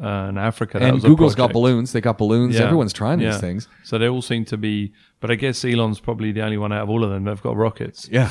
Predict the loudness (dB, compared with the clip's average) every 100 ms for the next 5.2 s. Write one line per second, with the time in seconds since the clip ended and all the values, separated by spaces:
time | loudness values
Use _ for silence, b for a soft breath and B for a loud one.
0 | 0 2 4 6 4 4 4 4 2 0
1 | 0 2 0 2 0 0 -2 -6 -6 -6
2 | -6 -6 -2 0 0 0 0 0 -2 -2
3 | -2 -2 -6 -10 -8 -10 -12 _ -2 0
4 | 0 -2 b b b -2 -2 0 2 2
5 | 0 -4